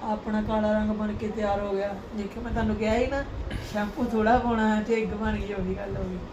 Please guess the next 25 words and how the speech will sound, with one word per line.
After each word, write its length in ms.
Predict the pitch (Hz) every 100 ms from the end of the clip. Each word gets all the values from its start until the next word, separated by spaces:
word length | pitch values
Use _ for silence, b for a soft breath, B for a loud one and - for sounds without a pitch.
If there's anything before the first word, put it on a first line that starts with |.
| - - -
ਚਲੋ 200 | 220 233
ਕੋਈ 280 | 226 220 214
ਨਹੀਂ, 220 | 226 247
ਉੱਦਾਂ 260 | 233 196 220
ਦਾ 180 | 226 220
ਹੁਣ 180 | 214 220
ਆਪਾਂ 220 | 214 220
ਤੁਹਾਨੂੰ 280 | 226 220 208
ਲਾ 200 | 202 190
ਕੇ 140 | 208
ਦਿਖਾਵਾਂਗੇ, 580 | 214 208 208 214 233 233 - - - - 214
ਬਣੇ 280 | 202 202 220
ਰਹੋ 180 | 240 240
ਵਲੌਗ 340 | 233 220 220
'ਚ। 160 | 240 233 - - - - -
ਹਾਂਜੀ, 260 | 220 214
ਹੁਣ 160 | 226 226
ਆਪਾਂ 200 | 220 233
ਤੁਹਾਨੂੰ 200 | 240 220
ਗੁਲਾਬੀ 400 | 208 208 190 226
ਰੰਗ 140 | 233 220
ਬਣਾ 240 | 214 226
ਕੇ 80 | 208
ਦਿਖਾਉਂਦੇ 440 | 190 220 208 208
ਹਾਂ। 120 | 226